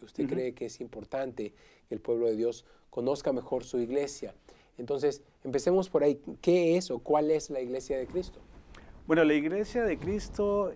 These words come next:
Speaker 2: es la iglesia que fundó en la Iglesia Católica. Eso es algo muy claro que tenemos que reconocer. Todo, todo subsiste en la Iglesia de Cristo, que es la Iglesia Católica fundada por Cristo. Pero para poder entender lo que es la Iglesia Católica y la Iglesia de Cristo,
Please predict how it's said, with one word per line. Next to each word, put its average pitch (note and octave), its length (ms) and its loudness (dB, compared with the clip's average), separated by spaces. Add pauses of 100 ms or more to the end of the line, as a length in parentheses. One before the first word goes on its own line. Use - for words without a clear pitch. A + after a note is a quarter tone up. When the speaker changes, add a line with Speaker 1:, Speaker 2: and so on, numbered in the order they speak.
Speaker 2:
es D#3+ 500 -2
la D#3 220 -2
iglesia C#3+ 680 -2
que C3+ 140 -6
fundó B2 560 -4
en B2+ 180 -6
la A#2+ 80 -4
Iglesia A#2 300 -8
Católica. G#2+ 520 -8
Eso A2+ 180 -6
es A#2+ 120 -10
algo A#2+ 220 -4
muy A#2+ 180 -6
claro A#2+ 380 -4
que - 80 -10
tenemos A2+ 400 -10
que A2 100 -12
reconocer. A2 640 -10 (640)
Todo, D3+ 560 4
todo D#3 380 -2
subsiste D3 960 0
en C3 100 0
la A#2+ 80 -2
Iglesia A#2+ 440 -2
de A2+ 120 -4
Cristo, C#3+ 480 -2
que B2 160 -4
es A#2+ 140 -6
la A#2+ 80 -2
Iglesia A#2 420 -6
Católica A#2 580 -6
fundada A2 460 -6
por A2 220 -10
Cristo. G#2 380 -12 (380)
Pero C#3 360 6
para C#3+ 240 6
poder F3+ 200 4
entender E3 400 2
lo E3+ 140 0
que C3+ 140 0
es C#3 120 -2
la D3 140 0
Iglesia C3+ 540 0
Católica B2+ 580 -2
y A2 60 -4
la A2 120 -6
Iglesia B2+ 360 -4
de C#3+ 100 -2
Cristo, C#3+ 400 -4